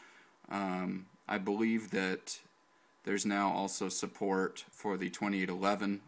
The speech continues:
um, that works under this, uh, eighteen oh X. Um, but that, that'll probably be added, uh, as an official later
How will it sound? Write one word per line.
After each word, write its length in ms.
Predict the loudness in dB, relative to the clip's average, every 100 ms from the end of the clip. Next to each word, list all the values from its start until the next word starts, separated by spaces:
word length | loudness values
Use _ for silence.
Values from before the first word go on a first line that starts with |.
| -12
um, 640 | -8 -4 -4 -4 -4 -6 -6
that 200 | -6 -4
works 500 | 2 4 4 2 0
under 200 | 0 0
this, 440 | -2 -2 -2 -4 -8 -4 -6 -4 -6
uh, 220 | -4 -4 -4
eighteen 360 | -4 -2 -4
oh 260 | -2 -4 -6 -10 _ _ _ _ -2
X. 400 | -2 -2 -8 -10 -18 -20 -20 -20 -20 _ -8
Um, 540 | -6 -4 -6 -6 -8 -12 _ -16
but 140 | 0
that, 240 | 2 2 -4 -4
that'll 220 | -2 -2
probably 320 | 0 0 0
be 240 | 0 -2
added, 460 | 0 0 0 -4 -6 -18 _ _
uh, 200 | -8 -6 -4
as 180 | -6
an 80 | -6
official 640 | -6 -4 -2 -2 -2 -4 -8 _ -20 -20 -20 -20 _ _ -20 -20 -6
later 360 | 0 0 0